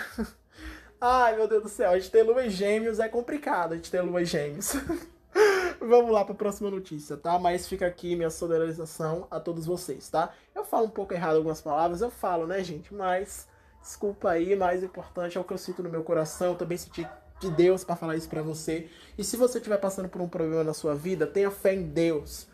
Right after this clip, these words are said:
Deus. Ou então qualquer coisa que você acreditar, e se você não acreditar em nada, acredite em você, né? Que vai atrair positividade. Entende? É isso aí. Vamos pra próxima notícia.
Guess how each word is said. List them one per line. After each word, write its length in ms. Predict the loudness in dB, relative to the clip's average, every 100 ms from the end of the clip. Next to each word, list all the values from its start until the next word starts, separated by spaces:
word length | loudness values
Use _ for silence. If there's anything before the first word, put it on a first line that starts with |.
| _ -16
Deus. 720 | -2 2 2 0 -4 -12 -14 -18 -12
Ou 60 | -10
então 180 | -4
qualquer 360 | -4 -2 -4 -2
coisa 240 | 0 0
que 80 | -2
você 180 | -4 -6
acreditar, 460 | -4 -4 -2 0 0
e 60 |
se 60 | -2
você 140 | -6
não 80 | -6
acreditar 320 | -6 -6 -6
em 40 | -2
nada, 260 | 0 -2 -6 -12 -16 _ _ _ _ _ _ -10 -2
acredite 420 | 2 2 2 -2
em 60 |
você, 480 | 2 0 0 -4 -4 -4
né? 240 | 0 0 -2 _ _ _ _ -20 -20 -20 -20 -14
Que 140 | -6 2
vai 100 | 4
atrair 640 | 4 4 4 2 -2 -8 _ _
positividade. 880 | -6 -4 -4 -6 -4 0 0 0 -6 -20 _ -20 -20 -20
Entende? 500 | -8 0 0 0 -10 _ -20 -20 _ _ _ -20 -20 -10
É 100 | 2
isso 220 | 2 4 4
aí. 240 | 4 0
Vamos 200 | -2 -2
pra 80 | -2
próxima 320 | -8 -4 0
notícia. 420 | 0 -2 -12 -20